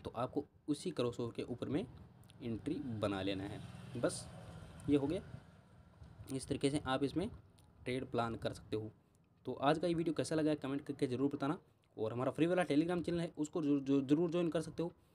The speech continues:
अगर आप एडवांस प्राइस एक्शन कोर्स सीखना चाहते हो तो उसके लिए भी मैसेज कर सकते हो, जिसमें आपको सारा कुछ बिल्कुल ज़ीरो से सिखाया जाएगा, क्योंकि आपको जो है indicator काफ़ी हद तक market के अंदर में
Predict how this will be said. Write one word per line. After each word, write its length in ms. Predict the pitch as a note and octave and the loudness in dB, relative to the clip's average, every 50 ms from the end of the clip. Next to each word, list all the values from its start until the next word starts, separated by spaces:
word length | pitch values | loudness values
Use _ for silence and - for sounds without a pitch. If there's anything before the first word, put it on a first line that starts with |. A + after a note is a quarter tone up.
| _ _ _ _ _ | _ _ _ _ _
अगर 140 | C#3+ E3 F#3+ | -2 0 0
आप 180 | G3 - - - | 0 0 4 4
एडवांस 360 | D#3 E3 F#3 G#3+ A3 G#3 - | 6 6 6 2 0 -2 -4
प्राइस 260 | - - E3+ F#3 F3+ | -4 -4 -2 -2 -2
एक्शन 200 | F#3 F3+ G3 F#3 | -2 -2 -2 -4
कोर्स 280 | - - D#3+ F3 - - | -2 -2 -2 -2 0 2
सीखना 240 | - D3 C#3+ D3 | 2 4 4 4
चाहते 240 | C#3 C#3+ C#3+ C#3+ D3 | 4 2 2 2 2
हो 120 | D3+ D#3+ - - _ _ _ - | 2 2 -2 -8 _ _ _ -18
तो 80 | - - - | -16 -4 -2
उसके 260 | C#3+ D3 - - G#3+ | -2 -2 2 2 4
लिए 160 | G#3 G3 F#3 | 4 4 2
भी 100 | F3+ F#3 G3 | 2 2 2
मैसेज 340 | E3+ C#3 B2+ - D#3+ D3+ - | 2 0 2 2 0 -2 0
कर 140 | - C#3 C3+ | -2 -4 -2
सकते 240 | - C3+ - - A#2+ | -2 -6 -6 -6 -6
हो, 60 | A2+ | -4
जिसमें 280 | A#2 C3 B2 D#3 D3+ C#3 | -4 -2 0 2 2 2
आपको 200 | C3 B2 - C#3+ | 2 0 -2 -4
सारा 280 | - - D#3 D#3+ E3 D#3+ | 0 2 2 4 2 2
कुछ 220 | - D#3+ D#3 - A#3+ - _ _ _ _ _ _ _ - | 0 -2 -2 -4 -8 -10 _ _ _ _ _ _ _ -2
बिल्कुल 420 | C3 D#3 G#3 A3+ - - G#3+ D#3+ | 0 0 0 2 0 0 -2 6
ज़ीरो 220 | C3+ D3 D3 D#3 D3 | 8 8 8 8 4
से 180 | - G3+ B3 - - - - - - - _ _ _ - _ _ _ _ _ _ _ _ - | 0 -4 -6 -6 -10 -16 -20 -20 -20 -20 _ _ _ -20 _ _ _ _ _ _ _ _ -12
सिखाया 300 | - - B2 G#2+ A#2 A2 | -8 -8 -2 0 0 0
जाएगा, 240 | A2 A#2 A2+ A2+ A2+ | 2 2 2 2 0
क्योंकि 280 | A2+ - E3+ F3+ - F3 | 0 -2 -2 -2 -2 0
आपको 340 | - D3 D#3+ D#3+ - E3+ E3+ | 2 2 2 2 2 0 0
जो 80 | F3 | 0
है 100 | E3+ E3+ | 0 2
indicator 420 | C3 D3+ D#3 E3 D#3+ D#3 E3+ D3+ E3+ | 4 4 4 4 2 0 0 0 0
काफ़ी 300 | - - C3+ C3+ - F3+ | -2 -2 -4 -2 -4 -6
हद 100 | D#3 D3 | -6 -4
तक 160 | - - D#3 - | -4 -4 -2 0
market 300 | C#3 C#3 C#3+ - D3+ D3 | 0 0 2 0 0 0
के 100 | - D3+ | -2 -4
अंदर 260 | C#3 C#3 C#3+ C#3+ C#3+ | -2 -2 -2 0 0
में 140 | C#3 E3 G3+ | -2 -2 -4